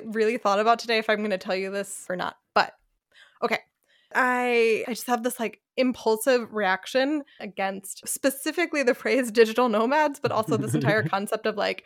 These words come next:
Speaker 1: remote work, especially in the international environment. I don't think I've mentioned it to you before 'cause I feel like it's completely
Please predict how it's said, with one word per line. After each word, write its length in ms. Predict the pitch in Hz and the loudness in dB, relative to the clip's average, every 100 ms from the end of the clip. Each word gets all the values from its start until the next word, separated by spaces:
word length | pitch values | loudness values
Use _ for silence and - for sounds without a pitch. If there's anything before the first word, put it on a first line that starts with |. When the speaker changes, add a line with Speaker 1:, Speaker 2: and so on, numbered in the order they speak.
| - - - | -12 -14 0
Speaker 1:
remote 400 | 226 220 214 214 | 2 4 2 2
work, 200 | 214 208 | 0 0
especially 600 | 202 - - 185 - 262 | -2 -2 -2 -2 0 2
in 100 | 254 | 4
the 60 | 262 | 4
international 580 | 254 254 254 269 277 269 | 4 4 2 0 2 2
environment. 600 | 262 226 233 269 294 320 - | 4 4 2 2 0 -2 -2
I 100 | 208 | 0
don't 160 | 202 220 | 0 -2
think 120 | 208 | -4
I've 100 | 208 | -2
mentioned 340 | 196 196 - | -2 -4 -6
it 60 | 196 | -8
to 40 | - | -8
you 60 | 254 | -8
before 300 | 269 262 233 | -2 2 0
'cause 160 | 226 | 0
I 80 | 220 | -4
feel 220 | 220 220 | -2 -2
like 140 | 220 214 | 0 -2
it's 220 | 214 - - | -8 -16 -10
completely 760 | 220 214 208 208 190 185 185 | -10 -8 -8 -6 -4 -4 -4